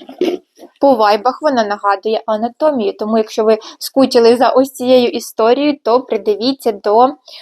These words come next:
а, "По сліду Джека Різника" від Керрі Маніскалко. Поставимо тут назад.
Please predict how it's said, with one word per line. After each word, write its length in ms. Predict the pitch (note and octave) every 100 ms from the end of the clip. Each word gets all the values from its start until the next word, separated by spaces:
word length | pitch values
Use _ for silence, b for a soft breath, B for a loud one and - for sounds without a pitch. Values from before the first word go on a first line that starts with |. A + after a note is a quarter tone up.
| B -
а, 280 | A3 G#3+
"По 100 | G#3
сліду 300 | G#3+ A#3 B3+
Джека 280 | A3+ G#3 G#3
Різника" 400 | G3+ G3+ G3+ A#3+
від 140 | A#3+ -
Керрі 380 | - A#3 C4+
Маніскалко. 880 | C4+ B3 C4 C4+ - G3+ G3+ G3+ G#3 A3+ _ _
Поставимо 480 | A#3+ - A3+ A3 A#3
тут 160 | A#3+ - - _ _
назад. 380 | A3+ A3 A3